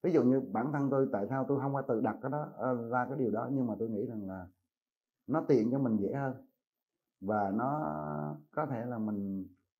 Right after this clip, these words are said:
mình khéo chút xíu để cho cái tâm mình nó, nó khỏi bị trào cử. Bởi vì khi tôi mang đây mình, tôi ngồi lên đây nó, nó trở thành thói quen mà tôi lâu nay rồi, mình dính vô nữa là nó trào cử hoài à. Hiểu,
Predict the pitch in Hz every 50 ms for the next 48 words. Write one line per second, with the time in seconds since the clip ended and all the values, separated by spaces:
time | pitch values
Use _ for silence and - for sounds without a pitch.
0 | _ _ _ _ _ - 101 107 - 143 170 190 196 190 - 185 - - 180 180
1 | 180 180 139 120 117 123 135 131 127 131 135 - 131 135 135 127 120 104 98 101
2 | 110 123 139 143 139 143 139 - 101 95 120 123 110 - - 92 92 - - 82
3 | 82 - - - 104 120 127 117 110 - 147 139 135 135 135 143 135 135 131 131
4 | 123 117 127 123 113 104 104 107 107 - _ _ _ _ _ _ _ _ - 139
5 | 143 143 117 113 117 123 135 127 127 131 135 147 160 156 139 - - - 117 -
6 | 127 117 110 127 110 101 135 143 135 131 139 139 135 127 110 127 131 131 127 127
7 | 127 127 123 120 107 101 98 98 104 110 135 151 180 208 214 175 151 139 127 110
8 | 107 127 139 113 117 - - - - 107 101 - 104 98 139 127 131 107 95 87
9 | 85 - _ _ _ _ - - - 139